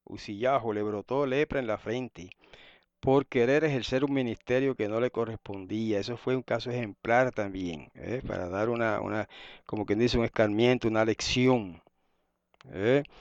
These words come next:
Quiere decir entonces que esa lepra de la que se habla aquí en todo este capítulo, es, ese tipo de lepra que era,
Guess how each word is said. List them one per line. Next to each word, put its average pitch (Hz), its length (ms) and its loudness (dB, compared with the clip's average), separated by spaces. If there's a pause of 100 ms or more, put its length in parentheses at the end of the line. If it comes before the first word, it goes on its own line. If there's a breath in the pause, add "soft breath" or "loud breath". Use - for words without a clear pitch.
(180 loud breath)
Quiere 143 240 4
decir 160 200 2
entonces 151 540 2
que 127 200 2
esa 151 260 2
lepra 143 560 2
de 110 140 -4
la 104 100 -2
que - 120 -20
se 104 180 -8
habla 139 280 -2
aquí 143 260 -6
en 127 80 -6
todo 131 240 -2
este - 180 -10
capítulo, 123 760 -4
es, 135 260 0
ese 131 300 -4
tipo 143 360 -2
de 135 100 2
lepra 131 340 4
que 120 300 -6
era, 143 160 -4